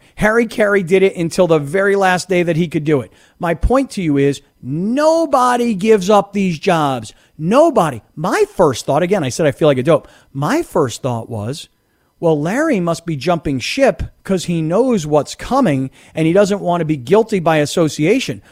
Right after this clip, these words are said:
Well, according to the reports, the dude ain't guilty by association. He guilty by guilt.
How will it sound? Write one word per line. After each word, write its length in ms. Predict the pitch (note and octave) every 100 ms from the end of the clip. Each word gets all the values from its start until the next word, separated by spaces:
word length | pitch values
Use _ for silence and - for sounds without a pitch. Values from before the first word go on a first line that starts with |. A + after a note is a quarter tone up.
| _
Well, 240 | F3+ F3+
according 480 | E3 - G#3 A#3+ G#3+
to 80 | F#3
the 100 | E3+
reports, 540 | D3+ A#2+ C#4 D4 - - _ -
the 100 | G#3+
dude 240 | D#4 F4
ain't 160 | A#3+ G#3+
guilty 300 | A3+ G#3+ G#3
by 160 | G3+
association. 800 | F#3+ E3+ A3 G3 G3 E4 - A3 - _
He 160 | C4 D#4
guilty 400 | G#3+ C#4 D#4 C#4
by 180 | A#3
guilt. 420 | G#3+ C#4 A4+ -